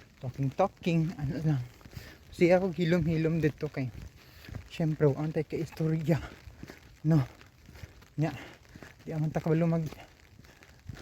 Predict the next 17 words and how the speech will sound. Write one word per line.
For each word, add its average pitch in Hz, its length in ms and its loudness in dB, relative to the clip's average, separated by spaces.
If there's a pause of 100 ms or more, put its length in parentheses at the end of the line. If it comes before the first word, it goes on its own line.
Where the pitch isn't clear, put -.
(500)
Alemanya. 156 720 6 (800)
Ang 147 160 -6
ta 147 80 -4
kabalo 147 240 0
mag 156 200 4 (1000)
German. 160 480 4 (1200)
So, 151 220 -4 (920)
hilom-hilom 156 380 2
lang. 175 240 0 (440)
Pag 139 80 2
na-, 151 500 4
pag 156 140 0
naikatubag, 156 800 -2
di 117 80 -4
matubag, 190 420 2
di 139 220 -6
ba? 131 160 -6